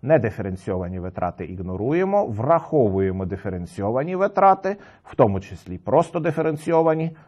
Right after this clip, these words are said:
альтернативні витрати і витрати третіх сторін.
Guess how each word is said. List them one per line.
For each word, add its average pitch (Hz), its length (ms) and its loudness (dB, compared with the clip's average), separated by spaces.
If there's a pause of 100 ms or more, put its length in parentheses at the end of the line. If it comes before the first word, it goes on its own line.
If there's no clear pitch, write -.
альтернативні 107 920 -2
витрати 120 580 4 (300)
і 131 320 -2 (120)
витрати 107 840 -2 (280)
третіх 87 460 -8
сторін. - 480 -12